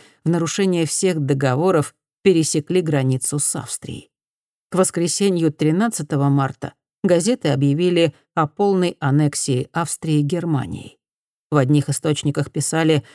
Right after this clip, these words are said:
что австрийцы плясали от радости по поводу воссоединения со своими немецкими кузенами, даже кровными братьями, по мнению некоторых. В других сообщалось, что они в ужасе от нападения.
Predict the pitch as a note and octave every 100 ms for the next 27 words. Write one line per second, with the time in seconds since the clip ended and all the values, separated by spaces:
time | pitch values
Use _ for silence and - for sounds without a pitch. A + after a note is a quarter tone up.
0 | _ - E3 D3 - F#3 D#3+ - D#3+ D#3
1 | E3+ F3 E3 D3+ A#3+ B3 E3+ - D#3+ B2+
2 | - - D#3+ F3 D#3 D3+ C#3+ D3+ - D#3
3 | D#3+ E3+ D3+ C#3+ D3 D#3+ D#3+ D3+ D3 D3
4 | D#3 D3 - - D3 C#3+ F3+ D#3+ E3 B2+
5 | C3 C#3 - _ _ D3+ D#3 C#3 D#3 F#3+
6 | F#3 F3 F3+ F3 A3+ E3 - C#3 C3+ A2
7 | - - D#3 D3 C3 C3 D3 D#3 B2+ -
8 | B2 - _ _ _ _ - D3+ E3 F#3+
9 | D4 - D3+ C3+ - F#3+ F3 - - _
10 | _ - D#3+ D3 D#3 D3+ E3+ F3 C3 -
11 | C3+ - C3+ C#3 C#3+ C#3 B2 B2+ C#3